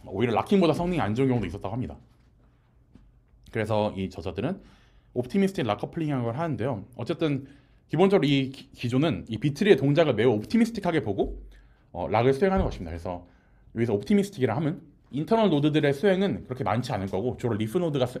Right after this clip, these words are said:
어, 변-, 변경이 될 거야 라는 이런 옵티미스틱한 시각이고요. 어, 기본적으로 동작은 이제 저희가 전에 다른 세미나에 나왔던 옵티미스틱 컨커런시 컨트롤과 상당히 비슷합니다. 그래서 왼쪽에 트래디셔널 락 커플링을 보시면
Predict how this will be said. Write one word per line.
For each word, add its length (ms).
어, 260
변-, 200
변경이 280
될 140
거야 260
라는 260
이런 260
옵티미스틱한 1040
시각이고요. 680
어, 140
기본적으로 340
동작은 640
이제 180
저희가 300
전에 260
다른 180
세미나에 340
나왔던 360
옵티미스틱 880
컨커런시 400
컨트롤과 380
상당히 320
비슷합니다. 440
그래서 440
왼쪽에 400
트래디셔널 520
락 140
커플링을 380
보시면 440